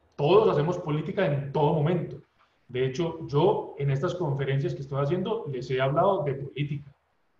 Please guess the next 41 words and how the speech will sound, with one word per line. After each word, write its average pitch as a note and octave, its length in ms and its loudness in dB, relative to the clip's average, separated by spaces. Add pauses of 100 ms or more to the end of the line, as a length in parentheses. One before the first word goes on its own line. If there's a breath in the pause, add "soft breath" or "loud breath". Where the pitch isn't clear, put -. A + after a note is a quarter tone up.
(240)
¿De C3+ 100 -2
política D3+ 480 -2
qué? B3 200 -2
De C#3+ 120 0
política C3+ 460 -6
criminal, F#3 580 -2 (480)
de C3+ 180 -2
cómo D3+ 220 0
nosotros E3+ 440 0
como C3+ 340 -2
un D3+ 160 2
Estado E3 640 0 (160)
podemos D3 380 2
defendernos F#3 720 2
entendiendo D#3+ 1120 0 (180 loud breath)
la C3+ 320 -2
magnitud C#3 680 2
del G3 120 4
problema D3 380 0
de D#3 60 0
maltratar C3 500 -4
animales D3+ 520 -2
y A#2+ 60 -6
de A#2+ 80 -4
violentar A#2+ 380 -4
animales. D3 480 -2 (320)
Eso D#3 420 0
es C#3 80 -8
un C#3 100 0
acto C#3 300 -4
político, B2 480 -8 (960)
pero D3 200 0
no C3+ 60 0
es A#2+ 60 -4
un D3+ 120 -2
acto D#3+ 260 -4
politiquero. C3 580 -6
Eso C#3+ 140 -6
es C#3+ 60 -4
otra D3+ 220 -4
cosa D#3 440 -6